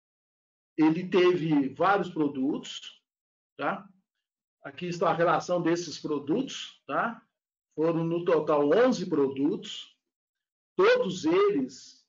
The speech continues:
vocês podem acessar através do site que eu estou indicando aí, o link de acesso, né, que é da Eletrobras,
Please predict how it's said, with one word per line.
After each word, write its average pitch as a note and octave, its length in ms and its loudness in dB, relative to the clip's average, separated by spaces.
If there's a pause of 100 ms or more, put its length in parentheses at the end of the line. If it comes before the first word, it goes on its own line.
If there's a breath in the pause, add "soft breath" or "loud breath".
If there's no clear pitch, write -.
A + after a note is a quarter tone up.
vocês D#3+ 520 -6
podem D#3 600 -2
acessar D3+ 640 -4
através D3 440 -4
do C3 120 -12
site C#3+ 440 -4
que D3 80 -6
eu C#3 40 -4
estou D3 200 -6
indicando C3+ 600 -6
aí, D#3+ 200 -6
o D#3+ 120 0
link C#3 240 -2
de C3 120 -8
acesso, D#3+ 720 -2
né, E3 140 -2
que D#3 100 -4
é C3+ 360 -2
da C#3 140 -4
Eletrobras, C#3 960 -2